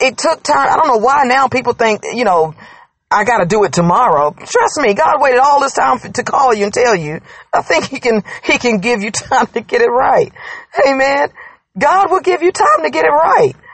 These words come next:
Praise God. If he waited forty years to tell you, thirty years to tell you, twenty years to, to, to release your identity, can you trust him to, to, to work that plan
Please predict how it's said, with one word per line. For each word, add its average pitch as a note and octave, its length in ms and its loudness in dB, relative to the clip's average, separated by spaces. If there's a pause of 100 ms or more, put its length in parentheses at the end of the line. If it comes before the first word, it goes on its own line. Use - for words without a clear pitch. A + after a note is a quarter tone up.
(320)
Praise D#4 360 0
God. C#4+ 300 2
If A3+ 80 0
he E4 100 0
waited C#4+ 320 0
forty D4 420 0
years C#4 340 0
to A#3+ 100 -10
tell B3 300 2
you, D#3 160 -4
thirty C#4+ 380 0
years A3 260 0
to E3 80 -8
tell E3 180 2
you, D#3 80 -6
twenty D#4 380 -2
years C4 340 2 (220)
to, G3 160 0
to, F#3+ 160 0
to F#3+ 160 0
release F#3+ 520 0
your A#3 160 2
identity, G3 600 0 (340)
can B3+ 220 0
you D#4+ 160 2
trust C#4+ 500 -2
him C#4 400 -2 (640)
to, G3+ 280 -2
to, F3 320 -4
to F#3+ 100 0
work F3+ 340 0
that B3 360 -2
plan B3+ 300 0